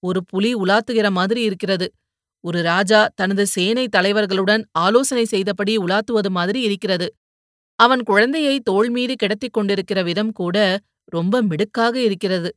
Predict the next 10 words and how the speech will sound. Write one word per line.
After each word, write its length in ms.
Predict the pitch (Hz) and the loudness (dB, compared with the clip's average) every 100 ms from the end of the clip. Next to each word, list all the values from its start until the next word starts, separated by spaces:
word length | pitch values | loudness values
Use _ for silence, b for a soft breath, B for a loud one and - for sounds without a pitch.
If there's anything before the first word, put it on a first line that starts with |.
| _ _ _ _ _ | _ _ _ _ _
அவன் 300 | - 180 180 | -2 0 -2
பீடி 260 | 156 190 233 214 | -2 -2 -2 -2
புதைத்துக் 340 | 190 202 202 | -4 -2 -4
கொண்டே 420 | 208 196 196 226 202 | -2 -2 4 4 4
உலாத்துகிறான். 640 | 170 185 175 175 175 190 _ _ _ _ | 2 -2 -4 -4 -4 -6 _ _ _ _
அந்த 300 | 220 262 269 | 0 2 2
பீடி 380 | 196 214 285 349 - | 0 0 -2 -4 -4
புகை 300 | 208 233 262 | 2 4 4
நெடி 360 | 202 190 208 | 0 0 -2
சமயங்களில் 840 | - - 180 208 233 220 233 196 | -4 -6 -2 0 0 2 2 2